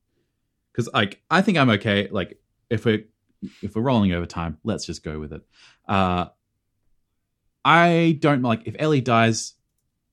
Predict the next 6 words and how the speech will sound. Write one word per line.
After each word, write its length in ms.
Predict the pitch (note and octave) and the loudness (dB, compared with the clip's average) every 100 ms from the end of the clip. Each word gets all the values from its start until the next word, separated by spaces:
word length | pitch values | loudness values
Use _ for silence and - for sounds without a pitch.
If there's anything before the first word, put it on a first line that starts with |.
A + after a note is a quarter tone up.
| _ _ _ _ | _ _ _ _
in, 220 | G#2 G2 - _ | -4 -4 -6 _
in 140 | E2 | -10
a 80 | F#2 | -8
third 340 | - F#2+ F2+ E2 | -6 -4 -4 -4
game 440 | F2 F2 F2 - _ _ - | -4 -4 -6 -8 _ _ -10
and 280 | F2+ F2 | -6 -6